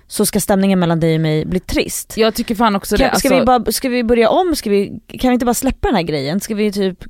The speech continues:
Speaker 1: kolla på en film och käka middag eller vad fan som helst? Och
Speaker 2: Ja,
Speaker 1: bara så här
Speaker 2: och att man faktiskt så att adresserar, alltså istället, exakt, istället för att krypa som katten runt het gröt,
Speaker 1: Ja.
Speaker 2: att man verkligen är så,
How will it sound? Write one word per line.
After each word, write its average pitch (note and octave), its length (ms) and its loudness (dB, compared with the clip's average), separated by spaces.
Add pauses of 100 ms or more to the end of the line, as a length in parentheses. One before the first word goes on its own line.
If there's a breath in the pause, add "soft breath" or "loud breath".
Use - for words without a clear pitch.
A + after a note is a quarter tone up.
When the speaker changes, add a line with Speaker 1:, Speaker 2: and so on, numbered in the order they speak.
(260)
Speaker 1:
kolla G#3+ 180 0
på G3 60 -2
en G3 40 -2
film C#4 260 -2
och G3 60 -2
käka G#3 140 -2
middag B3+ 160 0
eller G#3 100 0
vad A#3 160 -2
fan A#3+ 240 -2
som B3 120 -2
helst? F#3 320 -2
Och B3 60 2
Speaker 2:
Ja, B3+ 60 4
Speaker 1:
bara B3+ 120 4
så - 60 4
här A3+ 80 2
Speaker 2:
och G3 80 2
att G3+ 80 0
man A3+ 160 2
faktiskt G#3+ 360 -4
så F#3 60 0
att - 280 -2
adresserar, E3+ 680 0
alltså F3 200 -2
istället, G3+ 400 0
exakt, - 500 -6
istället G3+ 340 0
för G#3+ 120 0
att G3 160 -4
krypa E3 360 -2
som D3+ 180 -4
katten D3 640 -2
runt C3+ 220 -2
het C3 340 -4
gröt, D#3+ 400 2
Speaker 1:
Ja. G3 280 2 (540 loud breath)
Speaker 2:
att - 180 0
man F3 180 0
verkligen D#3 460 0
är C#3 100 2
så, A#2+ 440 2